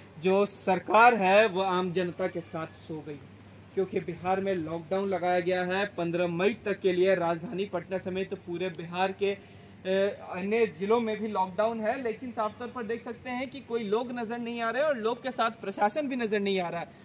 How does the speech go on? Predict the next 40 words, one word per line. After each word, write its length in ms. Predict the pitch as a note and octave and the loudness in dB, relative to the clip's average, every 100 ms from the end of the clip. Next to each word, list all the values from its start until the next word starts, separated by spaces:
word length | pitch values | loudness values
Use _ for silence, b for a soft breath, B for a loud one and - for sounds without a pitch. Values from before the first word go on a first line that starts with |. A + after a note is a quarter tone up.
| B - | B -2
और 120 | G#3 | -2
कारण 400 | A3+ A3+ B3+ D4 | 4 6 8 6
ये 220 | A#3+ C#4 | 6 8
है 260 | B3+ A#3 D4 | 10 8 6
क्योंकि, 460 | - B3 A#3 C#4 C#4+ B B B - - | 4 -6 0 0 0 B B B -20 -8
क्योंकि 280 | A#3 G#3+ C#4+ | -6 -4 -2
जो 120 | C4+ | 0
ये 160 | C4+ C4 | 2 0
हाई 300 | F3+ G#3 D4 | 2 2 4
voltage 480 | A#3+ B3+ B3 B3 E3+ | 0 -2 -2 -4 -2
drama 340 | G3+ A3+ D4 | -2 2 0
बीती 340 | A3+ A3 C4+ | 0 -6 -6
रात 260 | A3+ A3 A3 | 0 0 0
इसी 180 | G#3+ B3 | -6 -6
जगह 240 | G#3+ G#3 | -6 -4
पे 140 | A3 A3+ | -6 -6
हुआ 300 | G3 G3 G#3 | -4 -2 -2
था, 260 | G#3 G3 | -2 0
यहाँ 280 | A#3 G#3 G3 | 0 0 -2
पे 160 | G3 G#3 | 0 0
एक 80 | G3+ | 0
युवती 460 | F3 F#3 G#3 C4 A3+ | 0 2 2 0 2
द्वारा 400 | G#3 G3 G#3 A3+ B - | 4 4 4 0 B 0
पुलिस 320 | G#3+ G#3+ A3 - | 6 6 4 4
से 120 | A3 | 4
बदसलूकी 600 | F#3+ G3 G#3+ G3+ G3+ A#3 | 4 2 4 2 2 -4
की 140 | A#3 | 2
गई 180 | A3 G#3+ | 6 6
थी 260 | A3 B3 C4 | 4 -2 2
और 260 | A3 A3+ B B - | 4 4 B B 0
लगा 300 | F#3 G#3 C#4 | 4 6 6
ये 220 | D4 C4 | 6 4
था 180 | C4 B3 | 8 6
कि 160 | C4+ C#4+ | 6 0
यहाँ 280 | A3+ G#3 A3 | 2 4 4
पे 240 | A#3 A#3 | 4 0
अब 420 | G#3 G#3 G3 A3+ B - | 4 4 2 -2 B 0
पुलिस 300 | - A3+ A#3 | 4 4 2
का, 180 | - A3 | 8 10
अ, 400 | A3+ G3+ F#3+ F#3 | 10 6 4 2